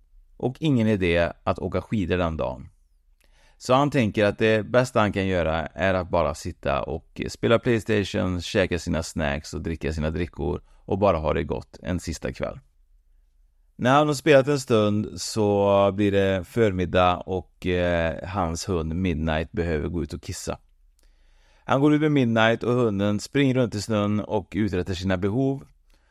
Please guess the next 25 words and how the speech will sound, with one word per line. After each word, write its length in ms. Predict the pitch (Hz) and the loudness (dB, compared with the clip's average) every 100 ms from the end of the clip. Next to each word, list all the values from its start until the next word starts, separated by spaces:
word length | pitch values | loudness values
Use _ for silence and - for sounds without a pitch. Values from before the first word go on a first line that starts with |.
| _ _ _ | _ _ _
Och, 400 | - 120 - - | 0 0 -2 -2
eh, 600 | 120 113 110 110 110 110 110 - _ _ _ _ | 2 4 6 6 4 0 -2 -6 _ _ _ _
när 140 | 117 | 0
han 140 | 131 131 | 2 4
vänder 300 | 131 104 113 | 4 4 0
sig 160 | - | 2
om, 460 | 131 107 101 101 101 - _ _ _ _ _ | 2 2 2 0 -2 -8 _ _ _ _ _
den 160 | 110 | -2
här 80 | 107 | -2
sjuttonåringen, 580 | 101 110 90 87 85 85 | -2 -4 -4 -2 -2 -4
så 120 | 101 | -6
ser 360 | - 113 85 78 | -6 -2 0 0
han 300 | 78 80 - | -2 -4 -6
att 140 | 95 | -8
det 100 | - | -6
finns 320 | 95 101 80 - | -4 -4 -4 -4
några 200 | 76 82 | -4 -4
fotspår 600 | - 110 - - 85 104 | -6 -8 -8 -8 -2 -2
i 40 | |
snön 360 | - 78 67 69 | -2 -8 -8 -8
som 160 | 92 | -4
är 40 | 92 | -2
ganska 400 | 76 78 - - | -2 -6 -6 -6
relativt 640 | - 98 82 76 - 76 | -4 -2 0 -2 -6 -6
nya. 400 | 90 104 92 90 | -4 -2 -2 -4